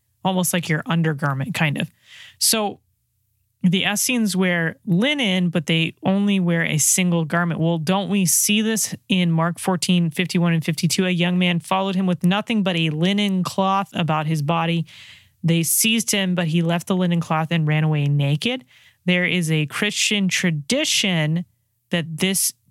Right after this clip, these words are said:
person here, this young man who followed the twelve and Jesus to the Garden of Gethsemane, was none other than John Mark,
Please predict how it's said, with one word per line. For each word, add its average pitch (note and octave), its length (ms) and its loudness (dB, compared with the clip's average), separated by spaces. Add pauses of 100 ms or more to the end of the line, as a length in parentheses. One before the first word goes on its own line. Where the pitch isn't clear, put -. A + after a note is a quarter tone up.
(140)
person A#3 480 -2
here, F3+ 140 2
this D#3+ 240 0
young F#3+ 180 0
man G3 200 0
who E3 200 0
followed G#3+ 920 -2
the E3+ 140 0
twelve E3 640 -2
and E3 200 2
Jesus E3 480 0 (300)
to - 180 0
the G#3+ 100 0
Garden F3+ 240 -2
of D#3 120 -2
Gethsemane, F3 640 0 (480)
was F3 160 2
none F3+ 200 2
other E3+ 380 0
than D3+ 320 0
John D3+ 380 0
Mark, - 440 -2